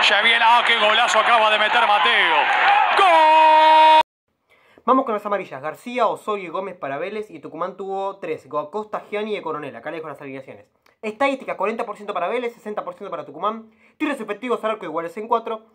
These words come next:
Speaker 2: Full cometidos, diecisiete Vélez, once Tucumán. Y corners igualados en dos. Partidazo, fue un repartido. Y ahora vamos con un partido que sé que mucha gente me está mirando. Y vamos con el último de esta fecha número ocho, Belgrano Boca.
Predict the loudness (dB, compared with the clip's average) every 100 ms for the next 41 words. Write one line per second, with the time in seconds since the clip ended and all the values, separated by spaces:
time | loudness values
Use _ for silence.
0 | _ -12 -10 -8 -10 -12 -14 -14 -16 -14
1 | -12 -12 -12 -12 -12 -12 _ -14 -10 -10
2 | -12 _ _ -10 -6 -4 -4 -8 -6 -4
3 | -4 -6 -14 -18 -20 _ _ _ 0 0
4 | 0 -8 -12 -14 -20 -18 -14 -10 -10 -10
5 | -12 -12 -12 _ _ 0 2 2 -2 -4
6 | -2 -2 -2 -6 -8 -12 -14 -12 -10 -8
7 | -10 -10 -10 -10 -6 -6 -6 -10 -2 0
8 | 0 -2 -4 -4 -6 _ _ -10 -10 -8
9 | -10 -10 -12 -10 -4 -4 -4 -6 -6 -6
10 | -6 -6 -6 -8 -12 -14